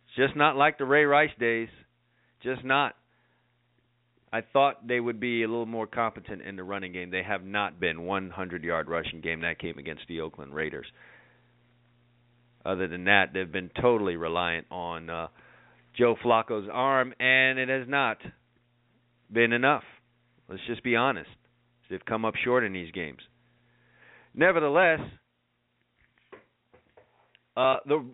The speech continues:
the Ravens are at oh and three, a three-point favorite on the road tonight in this game against the Pittsburgh Steelers.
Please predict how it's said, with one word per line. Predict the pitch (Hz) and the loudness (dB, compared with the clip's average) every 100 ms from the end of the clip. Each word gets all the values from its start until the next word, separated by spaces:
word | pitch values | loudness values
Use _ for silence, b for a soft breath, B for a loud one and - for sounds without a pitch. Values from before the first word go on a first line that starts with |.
| 139 | -2
the | 139 | 4
Ravens | 180 226 175 170 | 4 4 0 -4
are | 151 175 135 143 - | 0 0 0 -2 2
at | 127 - _ _ | 2 2 _ _
oh | 120 151 | -4 -4
and | 175 | -4
three, | 127 110 156 _ _ _ | -6 -6 -8 _ _ _
a | - | -12
three-point | 156 165 170 160 - | -8 -8 -8 -10 -2
favorite | 156 185 104 - | 0 0 -4 -4
on | 123 | -4
the | 131 | -2
road | 127 135 110 | -2 -2 -2
tonight | 117 107 110 - | -6 -2 -2 -4
in | 107 107 | -10 -8
this | 110 - | -8 -6
game | 107 107 104 | -6 -6 -8
against | 101 104 | -8 -10
the | - | -10
Pittsburgh | - 107 - 101 92 - | -4 -4 -2 -6 -4 -4
Steelers. | 101 113 | 0 0